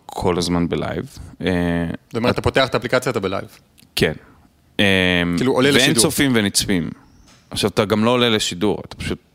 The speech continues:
Speaker 1: בלייב.
Speaker 2: <laughs> כאילו, אתה עולה לשידור ב-, בזה שאתה
Speaker 1: אתה
Speaker 2: פותח את
Speaker 1: לא
Speaker 2: האפליקציה.
Speaker 1: כן. אין צופים ונצפים.
Speaker 2: מה זאת אומרת אין צופים ונצפים? אף
Speaker 1: מי
Speaker 2: אחד
Speaker 1: שצופה בך גם בלייב.
Speaker 2: אה, אוקיי.
Speaker 1: <laughs>
Speaker 2: אה, אוקיי.
Speaker 1: ואתה רואה
Speaker 2: כי-,
Speaker 1: אותו,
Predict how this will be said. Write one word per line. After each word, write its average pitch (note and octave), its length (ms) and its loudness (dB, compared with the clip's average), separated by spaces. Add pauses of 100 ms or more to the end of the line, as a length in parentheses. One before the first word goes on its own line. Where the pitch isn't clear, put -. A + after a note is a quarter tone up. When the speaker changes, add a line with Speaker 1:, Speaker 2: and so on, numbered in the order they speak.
(160)
Speaker 1:
בלייב. D#2 340 -2 (420)
Speaker 2:
<laughs> - 340 0
כאילו, C#3 140 4
אתה C3+ 140 2
עולה D3 120 6
לשידור D#3+ 360 2
ב-, A#2+ 100 0 (260)
בזה B2 260 2
שאתה C3+ 120 -2
Speaker 1:
אתה - 60 -2
Speaker 2:
פותח B2 140 4
את C3+ 40 6
Speaker 1:
לא D3 100 4
Speaker 2:
האפליקציה. A#2+ 440 0 (260)
Speaker 1:
כן. G#2 240 4 (420)
אין B2 160 4
צופים A#2+ 340 2
ונצפים. G#2 500 -2 (520)
Speaker 2:
מה A#2+ 120 -2
זאת - 80 -10
אומרת A2+ 160 -2
אין G#2 80 -6
צופים G#2+ 300 -8
ונצפים? G#2 460 -10
אף - 60 0
Speaker 1:
מי G#2+ 60 4
Speaker 2:
אחד A2+ 80 4
Speaker 1:
שצופה B2+ 380 2
בך A#2 160 2
גם G#2 240 2
בלייב. F#2+ 240 -6 (280)
Speaker 2:
אה, G#2+ 180 2
אוקיי. F#2+ 180 0 (220)
Speaker 1:
<laughs> - 200 -6
Speaker 2:
אה, C3 120 4
אוקיי. A#2 160 2
Speaker 1:
ואתה B2 160 2
רואה A#2+ 220 4
Speaker 2:
כי-, G2+ 60 4
Speaker 1:
אותו, G2+ 160 2